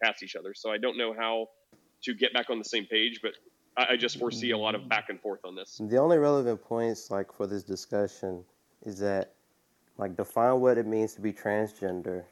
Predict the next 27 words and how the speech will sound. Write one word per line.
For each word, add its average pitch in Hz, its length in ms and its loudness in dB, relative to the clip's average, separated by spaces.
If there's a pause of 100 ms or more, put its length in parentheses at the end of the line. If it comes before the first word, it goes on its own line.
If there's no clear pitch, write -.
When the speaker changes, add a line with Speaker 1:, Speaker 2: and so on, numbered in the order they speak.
(380)
Speaker 2:
right? 92 300 -6 (440)
I, 101 160 2 (120)
I 104 100 -2
take 120 280 2
it, 110 140 -2 (340)
I 110 160 4
understand 120 680 0
transgenderism 104 840 -2
to 110 80 -2
be 104 180 -2
something 101 420 -4
like, 98 480 -2 (540)
uh, 71 460 -4 (720)
like, 98 200 -8
I 101 100 -2
d-, 95 260 -10 (480)
like, 98 260 -6
basically 123 440 4
changing 117 500 2
your 104 120 4
gender, 98 460 0
going 101 300 0
from 95 180 -8
one 98 180 0
gender 95 240 -2
to 92 200 -8
another, 92 460 -8